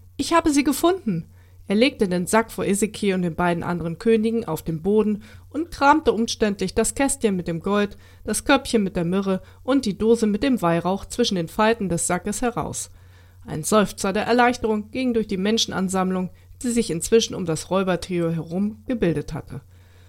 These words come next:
Nun musste Balthasar erzählen, wie er mit Hilfe des Sterns die Höhle gefunden hatte. Die Könige nahmen fast zärtlich ihre Geschenke wieder in Besitz. Da fragte Ezekiel: „Ja, und was machen wir jetzt mit den drei Halunken?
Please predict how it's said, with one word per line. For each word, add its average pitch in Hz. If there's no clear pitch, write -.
Nun 269
musste 226
Balthasar 180
erzählen, 208
wie 269
er 208
mit 175
Hilfe 220
des 160
Sterns 202
die 277
Höhle 294
gefunden 151
hatte. 143
Die -
Könige 226
nahmen 262
fast -
zärtlich 247
ihre 185
Geschenke 202
wieder 156
in 190
Besitz. 208
Da 151
fragte 175
Ezekiel: 185
„Ja, 170
und 185
was 196
machen 214
wir 196
jetzt 196
mit 190
den 185
drei 190
Halunken? 226